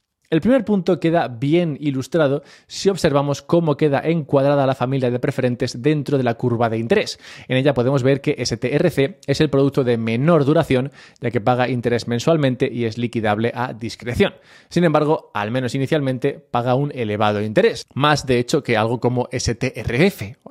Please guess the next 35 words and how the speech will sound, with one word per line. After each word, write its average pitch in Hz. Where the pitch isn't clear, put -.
Strife, 165
lo 147
que, 170
atendiendo 127
a 104
que 107
ha 104
conseguido 117
la 95
mayor 110
opa 139
de 107
dos 101
mil 117
veinticinco, 143
pues 110
debería 92
cambiar 95
en 117
el 104
corto -
plazo. -
Y 151
el 147
segundo 208
punto 131
habla 156
del 123
riesgo 139
que 135
este 123
producto 123
podría 110
tener, 170
pues 113